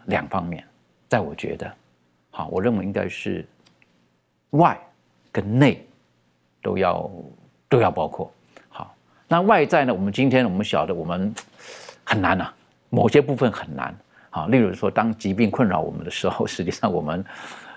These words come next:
真的没有办法像在之前哈，在人类未犯罪之前，我们的身体是如此强壮的。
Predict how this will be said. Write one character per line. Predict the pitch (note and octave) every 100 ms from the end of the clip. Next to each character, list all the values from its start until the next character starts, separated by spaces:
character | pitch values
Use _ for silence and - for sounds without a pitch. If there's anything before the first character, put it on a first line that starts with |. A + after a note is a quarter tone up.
| -
真 | C#3 A#2+
的 |
没 | G#2+ C#3
有 |
办 | A#2+ G2+
法 | E2+
像 | B2+ G#2+ G2
在 | A2+ G#2+ F#2+ F#2 -
之 | C#3
前 | - D#2+ E2
哈， | E2+
在 | E2+ G#2
人 | G3
类 | A#3+
未 | C#4 D3
犯 | - D3+
罪 | A2+
之 | G#2+ A#2+
前， | - -
我 |
们 | D2+
的 | F2+
身 | - C3 B2
体 | -
是 | - F#2+
如 | F#2
此 | G2+
强 | F#2 - -
壮 | G2+ F2
的。 | -